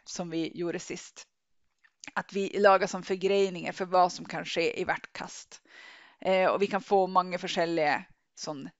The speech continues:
väjer att gå. Vi kan först få mynt och så krona och så mynt. Eller kanske först krona, så mynt, så krona. Så vi har ett antal såna möjligheter när vi kastar mynt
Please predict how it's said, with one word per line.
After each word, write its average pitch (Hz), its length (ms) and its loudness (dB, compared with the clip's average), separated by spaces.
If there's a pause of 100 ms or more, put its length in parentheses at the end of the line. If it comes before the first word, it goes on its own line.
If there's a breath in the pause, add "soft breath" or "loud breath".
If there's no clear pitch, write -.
(140)
väjer 170 600 2
att 165 100 -4
gå. 120 320 -2 (100)
Vi 175 80 -16
kan 165 220 -8
först - 420 -10
få 170 560 -2
mynt 185 480 -8
och 170 120 -8
så 170 180 -4
krona 160 520 -4
och 175 100 -6
så 160 180 -4
mynt. 180 600 -8
Eller 160 200 -2
kanske 156 440 -2
först - 320 -8
krona, 175 640 -8
så 151 200 -10
mynt, 151 440 -12
så - 180 -10
krona. 117 440 -12
Så - 140 -10
vi 202 80 8
har 202 260 6 (160)
ett 233 140 -10
antal 180 400 -4
såna 156 320 -8 (260 soft breath)
möjligheter 165 760 -4
när 175 100 -8
vi 160 60 -4
kastar - 340 -6
mynt 139 380 -10